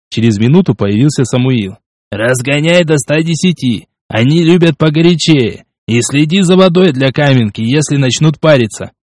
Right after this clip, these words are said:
«Хорошо, информацию принял». «И ещё раз так скажешь, кляп в рот засуну», пригрозил мне банщик. «Ага, понял». Канцелярский язык был тут не в почёте. «Вот,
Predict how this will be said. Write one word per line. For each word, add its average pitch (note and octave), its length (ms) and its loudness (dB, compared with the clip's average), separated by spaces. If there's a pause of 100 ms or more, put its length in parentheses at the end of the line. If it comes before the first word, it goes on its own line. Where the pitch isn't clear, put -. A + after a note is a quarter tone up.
(180)
«Хорошо, C3 580 0
информацию A2+ 640 -2
принял». A#2 420 -4 (320)
«И A#2 60 -8
ещё D#3+ 520 0
раз C3+ 200 0
так C3+ 200 -2
скажешь, D#3+ 680 0
кляп C#3+ 480 -2
в C3 40 -6
рот C#3+ 240 0
засуну», B2 600 -4 (340)
пригрозил A#2 480 2
мне C#3+ 160 2
банщик. C3 460 -4 (340)
«Ага, B2 480 0
понял». C3+ 460 -2 (320)
Канцелярский C#3 600 0
язык D3+ 260 -2
был D3 180 -2
тут C#3+ 220 -4
не C3 80 0
в A2+ 80 -6
почёте. B2 520 -6 (300)
«Вот, C#3 640 -2